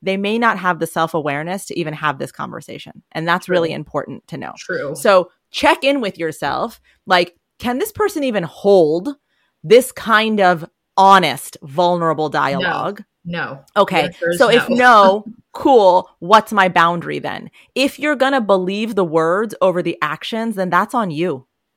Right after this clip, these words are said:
Speaker 2: True. Totally
Speaker 1: So
Speaker 2: true.
Speaker 1: you have to start to really sense within yourself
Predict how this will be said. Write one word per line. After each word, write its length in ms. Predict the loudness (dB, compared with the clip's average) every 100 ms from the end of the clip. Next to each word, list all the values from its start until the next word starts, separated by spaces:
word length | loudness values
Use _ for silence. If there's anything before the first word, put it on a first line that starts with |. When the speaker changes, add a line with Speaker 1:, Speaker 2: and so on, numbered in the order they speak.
| _
Speaker 2:
True. 320 | -10 -10 -10 _ _ _ _
Totally 480 | -6 -6 -4 -8
Speaker 1:
So 180 | -2 -2
Speaker 2:
true. 120 | 0
Speaker 1:
you 160 | -2 2
have 240 | 4 2
to 100 | 0
start 380 | -4 4 4 4
to 240 | 2 2 0 -14 _ _
really 600 | -2 2 4 2 -2 -8 _ _ _ _ _
sense 640 | -14 0 2 2 0 -8 -2
within 300 | -2 0 -2
yourself 720 | -4 -2 2 4 2 0 -14